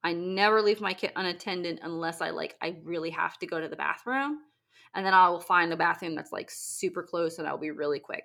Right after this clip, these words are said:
I don't know if people are going to stick their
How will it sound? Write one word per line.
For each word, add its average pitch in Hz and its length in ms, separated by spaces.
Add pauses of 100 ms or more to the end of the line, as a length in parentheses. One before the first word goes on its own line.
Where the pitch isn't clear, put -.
(160)
I 202 140
don't 247 260 (340)
know 220 260
if 202 200
people 214 260
are 196 160
going 190 200
to 185 40
stick 202 260
their 214 120